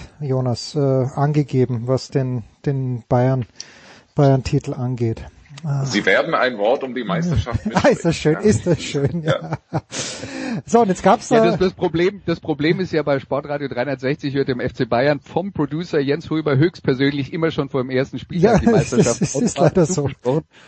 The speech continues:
Speaker 3: Dass du jetzt dann enttäuscht bist, dass es nicht mehr wird, ist natürlich auch ein bisschen selbstverständlich, weil du warst dir ja sowieso schon sicher, dass das sich das nicht vermeiden lässt mit dieser Meisterschaft.
Speaker 1: Pass auf, es wird bald,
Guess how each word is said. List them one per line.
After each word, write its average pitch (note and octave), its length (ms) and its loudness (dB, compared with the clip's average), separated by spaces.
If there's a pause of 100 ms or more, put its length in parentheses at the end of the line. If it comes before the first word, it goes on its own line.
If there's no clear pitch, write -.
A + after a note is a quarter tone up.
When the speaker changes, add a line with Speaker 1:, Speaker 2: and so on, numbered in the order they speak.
(140)
Speaker 3:
Dass C#3 200 0
du F#3+ 140 2
jetzt F#3+ 240 2
dann D#3+ 140 2
enttäuscht D#3+ 480 0
bist, - 180 -6
dass D3+ 140 -4
es C#3+ 100 -12
nicht C#3+ 140 -10
mehr C3 300 0 (460)
wird, D#3+ 160 -2
ist D3+ 140 -8
natürlich D3 360 0
auch C#3+ 60 4
ein C#3+ 80 -2
bisschen C#3+ 200 -4
selbstverständlich, D3+ 1160 -2 (280)
weil B2+ 200 0
du B2+ 140 -18
warst C#3 200 2
dir D3 60 0
ja C3+ 100 4
sowieso C#3 340 -2
schon C3+ 160 -2
sicher, B2+ 240 2
dass A2 160 0
das A2+ 120 -8
sich B2+ 100 -8
das A#2+ 140 -2
nicht A#2+ 120 -4
vermeiden G#2+ 360 0
lässt G#2+ 160 0
mit G2 100 -10
dieser G2+ 160 -2
Meisterschaft. - 680 -4
Speaker 1:
Pass E3 140 0
auf, G3+ 160 4
es C#3 220 0
wird G3 360 2
bald, C#3+ 520 2